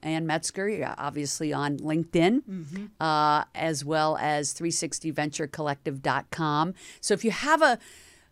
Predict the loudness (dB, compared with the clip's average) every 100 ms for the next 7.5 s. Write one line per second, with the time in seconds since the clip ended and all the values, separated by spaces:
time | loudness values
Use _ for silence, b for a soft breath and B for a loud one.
0 | _ -2 2 4 2 2 0 4 6 6
1 | 4 -2 0 -2 0 2 2 0 -2 -4
2 | -2 0 -2 -8 -18 -16 -14 0 2 4
3 | 4 4 2 -2 -6 -6 -2 0 2 2
4 | 2 0 0 -2 -2 -4 -2 2 2 0
5 | -4 0 0 2 0 -2 -8 B B 2
6 | 2 2 -2 2 4 2 0 -2 0 0
7 | -2 0 2 2 2